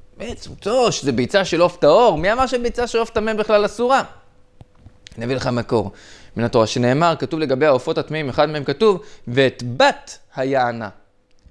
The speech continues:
הבת של היענה, יענה מביאה ולדות, יענה מביאה ביצים. אז אם כן, מה זאת אומרת, "ואת בת היענה", וכי בת יש לה ליענה? אלא איזו שנאסרה, אה,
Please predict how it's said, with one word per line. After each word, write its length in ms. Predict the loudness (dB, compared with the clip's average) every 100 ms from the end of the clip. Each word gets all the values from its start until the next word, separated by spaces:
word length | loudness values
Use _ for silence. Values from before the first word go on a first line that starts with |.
| _ -20 -20 _ -16
הבת 380 | -12 0 2 2
של 220 | -2 -4 -2
היענה, 540 | 2 2 2 -2 -6
יענה 360 | -4 -4 -4 -4
מביאה 340 | -4 -2 -2
ולדות, 460 | -2 -2 0 0 -2 -16 -4
יענה 200 | -2 -2
מביאה 260 | 2 2
ביצים. 580 | 4 0 -2 -2 -2 -2 -10 -20 -20 _
אז 140 | -4 -2
אם 80 | 0
כן, 140 | 2
מה 80 | 0
זאת 100 | -2
אומרת, 260 | 0 0
"ואת 200 | 0 -2
בת 180 | 2 2
היענה", 300 | 0 0 -2 -2
וכי 180 | -4
בת 240 | 0 0 0
יש 160 | -2
לה 60 | -2
ליענה? 480 | 0 2 2 2 0 -4 _ _ -2
אלא 240 | 2 6 4 4
איזו 500 | 2 2 2 2 2
שנאסרה, 1000 | 2 -4 -6 -6 -8 -4 2 4 6 4 2 -4 _ _ _ _ _ _ _ _ _ _ -4
אה, 840 | 0 2 2 2 2 2 0 -2